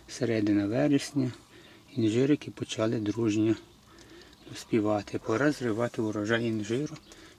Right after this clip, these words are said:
інакше мурашки його з'ї-, з'їдять,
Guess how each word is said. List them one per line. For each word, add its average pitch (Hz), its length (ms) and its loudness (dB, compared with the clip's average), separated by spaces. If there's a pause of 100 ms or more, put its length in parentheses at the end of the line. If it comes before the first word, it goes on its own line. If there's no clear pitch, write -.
(160)
інакше 123 360 -6
мурашки 107 600 0 (1000)
його 123 300 0
з'ї-, 120 540 -4
з'їдять, 117 800 0